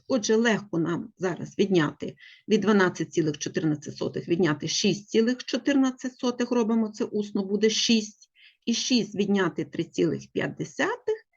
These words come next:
дві цілих п'ять десятих. Другий приклад,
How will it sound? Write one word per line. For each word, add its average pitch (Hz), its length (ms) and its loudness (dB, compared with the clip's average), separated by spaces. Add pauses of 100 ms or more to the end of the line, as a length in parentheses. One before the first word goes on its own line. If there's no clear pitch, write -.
(140)
дві 165 280 -2
цілих 320 600 -4 (200)
п'ять 170 400 -10 (240)
десятих. - 720 -10 (1200)
Другий 453 420 4
приклад, 330 460 0